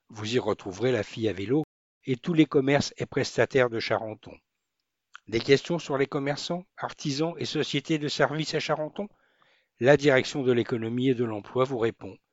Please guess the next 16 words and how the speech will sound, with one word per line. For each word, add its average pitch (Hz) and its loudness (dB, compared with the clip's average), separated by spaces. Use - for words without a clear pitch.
Écho 127 2
arobase 123 2
charenton 123 -2
point 117 -2
F - -10
R, 113 -6
au 101 -4
zéro 135 2
un 123 -4
quarante-six 117 -8
soixante-seize 117 -4
cinquante - -8
dix. 127 -4
Espace 127 2
Culture 147 -2
Emmaüs. 139 -2